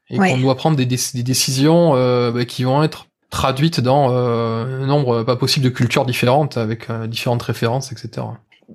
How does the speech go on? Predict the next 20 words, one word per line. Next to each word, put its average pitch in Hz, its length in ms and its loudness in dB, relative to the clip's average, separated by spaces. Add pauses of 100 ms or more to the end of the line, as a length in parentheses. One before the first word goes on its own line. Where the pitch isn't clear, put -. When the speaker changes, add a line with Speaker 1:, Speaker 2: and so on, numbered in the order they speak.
Speaker 1:
Euh, 160 340 -8
des 151 120 0
petits, 165 200 -6
des 165 280 4
petits 170 120 -8
conseils 185 320 2
que 175 100 2
je 165 60 2
donnerais 165 420 4
à, 135 800 0 (420)
aux 135 60 -2
personnes 147 360 2
qui 180 120 -2
sont 151 100 0
intéressées 139 420 2
par 139 160 -2
ce - 80 -4
sujet 143 380 2
en 131 540 2
recherche. 131 640 -2